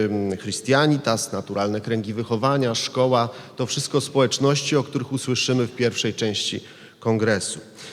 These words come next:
Życzę państwu determinacji, e, coraz odważniejszego sięgania do dziedzictwa edukacji klasycznej. Być może,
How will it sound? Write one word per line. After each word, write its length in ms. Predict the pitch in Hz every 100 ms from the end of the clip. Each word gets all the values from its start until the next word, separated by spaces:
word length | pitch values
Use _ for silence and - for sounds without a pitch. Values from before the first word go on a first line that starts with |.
| -
Życzę 340 | 120 190 202 190
państwu 760 | 175 175 165 - - 165 147 127
determinacji, 1160 | 165 185 165 170 156 127 117 - - 95 92 76 95
e, 40 |
coraz 400 | - 143 143 -
odważniejszego 920 | 170 156 156 139 151 143 170 151 117
sięgania 600 | - 113 110 110 107 98 - - - -
do 220 | 113 123 117
dziedzictwa 680 | 120 123 131 - - 113
edukacji 500 | 107 113 - 107 -
klasycznej. 720 | 117 120 - 185 - 143 113 107 - - - - -
Być 240 | 156 -
może, 540 | 160 160 151 165 165